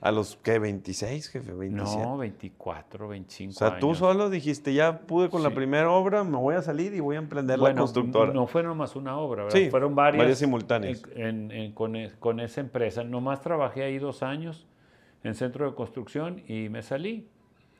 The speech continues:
Speaker 2: ¿verdad? Después, la misma empresa, Vitromex, me buscó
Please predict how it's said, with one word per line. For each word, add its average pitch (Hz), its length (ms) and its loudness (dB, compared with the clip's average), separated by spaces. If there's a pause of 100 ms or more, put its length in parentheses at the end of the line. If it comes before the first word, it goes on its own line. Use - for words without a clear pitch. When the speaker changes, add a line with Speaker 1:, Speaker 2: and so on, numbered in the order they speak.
(160)
Speaker 2:
¿verdad? 127 380 -4 (120)
Después, 143 800 -2
la 120 160 -2
misma 143 360 -6
empresa, 139 600 -8 (760)
Vitromex, 113 600 -6
me 123 120 -6
buscó 113 640 -8